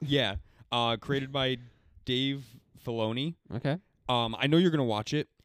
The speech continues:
Speaker 1: It is
Speaker 2: Uh, yeah.
Speaker 1: the best. It, it is the, it is what I wanted Obi-Wan to be.
Speaker 2: Okay.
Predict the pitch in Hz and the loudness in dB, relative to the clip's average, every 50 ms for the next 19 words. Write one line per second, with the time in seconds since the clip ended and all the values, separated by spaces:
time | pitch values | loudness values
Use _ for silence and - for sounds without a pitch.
0 | _ _ _ _ _ _ _ _ _ 165 202 190 - - 170 165 151 139 131 123 | _ _ _ _ _ _ _ _ _ -2 -2 -2 -4 -2 0 2 2 2 0 -2
1 | 131 143 170 - - 175 196 247 247 233 220 - _ _ _ _ _ _ _ _ | -4 -6 -6 -6 -8 -6 -6 -4 -6 -6 -8 -12 _ _ _ _ _ _ _ _
2 | _ _ _ _ _ _ _ _ _ _ - 156 160 180 190 180 151 139 127 131 | _ _ _ _ _ _ _ _ _ _ -6 -4 -2 -2 -2 -2 -4 -8 -14 -16
3 | 131 135 131 135 160 147 160 180 185 - - - - _ - - 196 190 165 - | -18 -12 -4 -2 0 0 0 -2 -2 -4 -6 -8 -8 _ -2 0 0 0 -2 -6
4 | _ - 151 170 170 165 151 139 135 131 156 160 160 - - _ - 190 214 262 | _ -2 -2 -2 -2 -2 -6 -8 -10 -12 -10 -10 -10 -12 -12 _ -2 0 2 2
5 | 208 165 165 160 165 185 190 202 190 - 180 180 165 165 165 165 160 160 151 - | 0 -2 -6 -2 0 2 2 2 2 2 2 2 2 2 0 0 0 0 -2 -2
6 | - 143 139 135 131 127 123 117 110 104 98 98 95 90 - 95 80 80 - 80 | -2 0 0 0 0 -2 -2 -2 -4 -4 -4 -6 -8 -10 -12 -14 -14 -14 -16 -18
7 | - - _ - 208 226 - 349 285 349 370 | -20 -20 _ -6 -6 -2 0 0 0 0 0